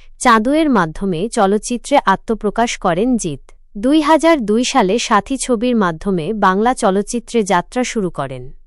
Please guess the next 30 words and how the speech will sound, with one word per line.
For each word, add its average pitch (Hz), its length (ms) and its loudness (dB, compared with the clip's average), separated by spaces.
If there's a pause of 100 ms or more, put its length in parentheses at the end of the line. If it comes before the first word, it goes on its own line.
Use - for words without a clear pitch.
ছবিটি 311 460 2
বক্স 208 380 2
অফিসে 240 460 0
দারুণ 202 380 2
সাফল্য 196 560 0
পায় 165 280 -2 (280)
এবং 226 340 2
জিৎ 247 300 -2
রাতারাতি 202 600 0
তারকা 185 440 0
বনে 175 280 -4
যান। 135 300 -10 (300)
জিৎ 262 220 0
বাংলা 226 440 4
চলচ্চিত্রের 233 760 0
অন্যতম 240 640 0
জনপ্রিয় 202 680 0
এবং 196 280 -2
সফল 226 420 -2
অভিনেতা। 156 640 -4 (260)
তিনি 294 300 4
একাধিক 240 500 0
জনপ্রিয় 220 560 0
ছবিতে 196 500 -2
অভিনয় 196 440 0
করেছেন, 139 540 -10 (240)
যার 226 300 4
মধ্যে 269 380 0
রয়েছে 190 380 0
সাথী, 214 500 -2